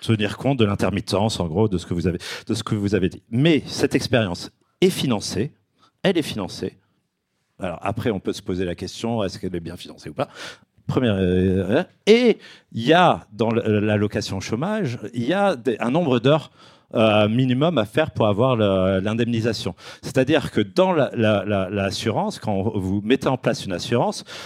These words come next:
vous tenez compte de deux choses, de l'aléa moral et vous tenez compte de l'antisélection. C'est-à-dire dans, dans l'assurance maladie. Pourquoi est-ce qu'on l'a mis ob-, de façon obligatoire, l'assurance maladie ? Bah, pour pas que les jeunes en bonne santé ne s'a-,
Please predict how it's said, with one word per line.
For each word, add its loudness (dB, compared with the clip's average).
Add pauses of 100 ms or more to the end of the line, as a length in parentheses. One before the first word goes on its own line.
(100)
vous -6
tenez 2
compte -2
de 2
deux 4
choses, 0
de 0
l'aléa 4
moral 0 (220)
et 2
vous 2
tenez -2
compte -6
de 4
l'antisélection. -2
C'est-à-dire 0 (320)
dans, 4 (220)
dans 4
l'assurance 2
maladie. 2
Pourquoi 0
est-ce -4
qu'on -4
l'a 2
mis 0 (180)
ob-, 2
de 2
façon 0
obligatoire, 0
l'assurance -6
maladie ? -2 (340)
Bah, 2 (100)
pour 2
pas 2
que 0
les 4
jeunes 4
en 0
bonne 0
santé 0
ne 0
s'a-, -2